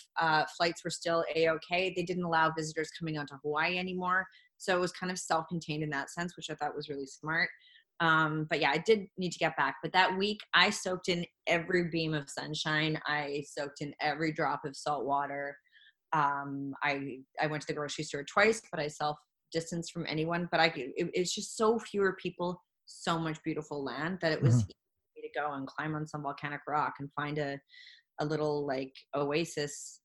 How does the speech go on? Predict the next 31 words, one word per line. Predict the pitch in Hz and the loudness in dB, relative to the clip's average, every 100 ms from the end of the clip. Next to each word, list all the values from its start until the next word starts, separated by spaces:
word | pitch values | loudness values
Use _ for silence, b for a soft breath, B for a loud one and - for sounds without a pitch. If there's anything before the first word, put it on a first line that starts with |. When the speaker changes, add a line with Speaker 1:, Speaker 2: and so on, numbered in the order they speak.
| - | -4
Speaker 1:
in | 156 | 0
the | 151 | 0
water | 139 139 165 143 131 | 4 6 8 6 2
and | 135 135 131 | 0 -2 0
jump | 143 147 | 0 0
in | 156 | 0
the, | 156 147 - _ _ 151 | -2 -4 -8 _ _ -2
the | 147 143 139 - | 0 -2 -4 0
ocean | 156 160 147 | 0 0 -4
and | 139 | -4
go | 139 | -6
for | 135 139 | -6 -8
a | |
snorkel. | - 151 151 151 131 123 | -8 -6 -6 -4 -6 -6
And | 123 131 143 _ - | -10 -12 -14 _ -12
it | - | -8
was, | 170 160 - - | -6 -8 -8 -2
I | |
was | 175 | 0
very | 175 175 170 - | 2 2 2 0
lucky | 156 156 | -2 0
and | 147 | 0
grateful. | 147 143 180 | 0 0 0
And | 175 | 0
I | 160 | 2
did | 156 156 | 0 -2
think | 170 | -4
about | 180 175 | -2 -2
staying, | - 185 196 196 | -4 -6 -4 2
but, | 165 - - _ _ _ _ _ _ _ _ _ _ - | 2 2 -4 _ _ _ _ _ _ _ _ _ _ -4
um, | 156 147 139 131 | 0 0 -2 -6